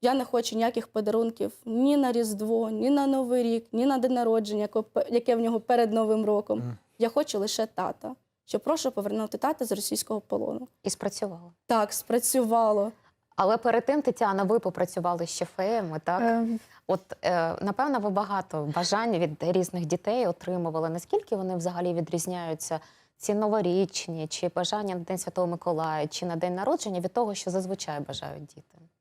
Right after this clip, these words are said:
Speaker 4: Звичайно, в нас така категорія дітей. В нас у фонді ми опікуємося дітьми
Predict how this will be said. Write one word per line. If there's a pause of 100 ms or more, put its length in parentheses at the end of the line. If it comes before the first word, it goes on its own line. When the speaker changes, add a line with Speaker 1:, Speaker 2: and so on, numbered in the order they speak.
(600)
Speaker 4:
Звичайно,
в
нас
така
категорія
дітей.
В
нас
у
фонді
ми
опікуємося
дітьми